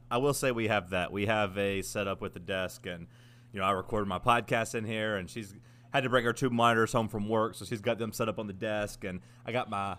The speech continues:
bullhead to the left of me, staring at me, watching over her shoulder,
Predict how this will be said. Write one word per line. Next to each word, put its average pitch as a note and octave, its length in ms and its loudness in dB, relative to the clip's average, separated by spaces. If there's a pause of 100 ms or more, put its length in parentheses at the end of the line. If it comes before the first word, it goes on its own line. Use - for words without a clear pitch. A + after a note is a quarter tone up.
bullhead B2 680 4 (120)
to B2 100 -4
the G#2 80 0
left A#2 300 4
of B2 120 4
me, A#2 200 -6
staring B2 360 -2
at A#2+ 140 -2
me, A2+ 200 -4
watching A#2+ 300 4
over A#2 220 4
her G#2+ 80 6
shoulder, A#2 420 2